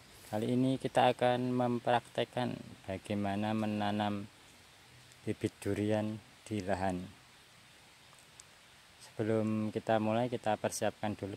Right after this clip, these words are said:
beberapa alat ataupun tanaman yang akan kita tanam serta tempatnya. Yang pertama, bibit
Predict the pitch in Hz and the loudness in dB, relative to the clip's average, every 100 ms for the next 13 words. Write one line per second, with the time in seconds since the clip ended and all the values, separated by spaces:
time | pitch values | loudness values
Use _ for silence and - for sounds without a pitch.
0 | 104 - 95 92 90 87 90 87 95 - | -8 -4 -2 -2 -2 -6 -6 -12 -16 -20
1 | - - - - - - - - - - | -20 -20 -20 -20 -20 -20 -20 -20 -20 -20
2 | - - - - - - - - - - | -20 -20 -20 -20 -20 -20 -20 -20 -20 -8
3 | 117 107 117 - - - - - - - | 0 2 2 -2 -20 -20 -20 -20 -20 -20
4 | - - - - - 107 101 - 98 95 | -20 -20 -20 -20 -14 -10 -8 -6 -4 -2
5 | 95 92 101 101 104 101 98 95 - 98 | -4 -2 0 0 0 0 -2 -4 -6 -6
6 | 95 92 - 98 - - - 92 - 92 | -6 -8 -10 -16 -20 -20 -14 -10 -4 -4
7 | 92 95 - - - - - - - 107 | -4 -8 -16 -20 -20 -20 -20 -8 -2 0
8 | 107 127 120 - 95 - 95 - 95 98 | 0 -2 -6 -6 -4 0 0 0 -2 0
9 | 95 98 107 - - - - - - - | 0 -2 -8 -12 -20 -20 -20 -20 -20 -20
10 | - - - - - - - - - - | -20 -20 -20 -20 -20 -20 -20 -20 -20 -20
11 | - 104 101 104 113 120 135 107 110 | -10 -4 -2 2 4 4 2 0 -4